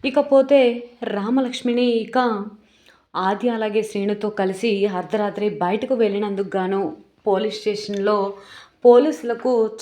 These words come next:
చేతికి చిక్కిన గాను అందరి ముందు ఇలా నన్ను అవమానపరుస్తూనే ఉన్నారని చెప్పి రఘురామ్ ఇక రామలక్ష్మికి శిక్ష వేస్తాడు. ఆద్య శ్రీను నన్ను బలవంతంగా తీసుకువెళ్లారు అని చెప్తే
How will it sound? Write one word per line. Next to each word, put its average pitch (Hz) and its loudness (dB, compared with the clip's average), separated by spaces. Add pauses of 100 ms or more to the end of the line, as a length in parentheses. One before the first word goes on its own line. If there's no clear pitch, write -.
చేతికి 214 -4
చిక్కిన 220 -6
గాను 202 -4 (100)
అందరి 190 -4
ముందు 202 -2
ఇలా 196 -4
నన్ను 196 -6 (440)
అవమానపరుస్తూనే 226 -2
ఉన్నారని 202 -6
చెప్పి 202 0 (380)
రఘురామ్ 190 -2
ఇక 220 -6 (680)
రామలక్ష్మికి 202 -4 (120)
శిక్ష 180 -4
వేస్తాడు. 185 -4 (920)
ఆద్య 233 2
శ్రీను 262 -2
నన్ను 240 2
బలవంతంగా 226 -2
తీసుకువెళ్లారు 208 -2
అని 202 -2
చెప్తే 202 -2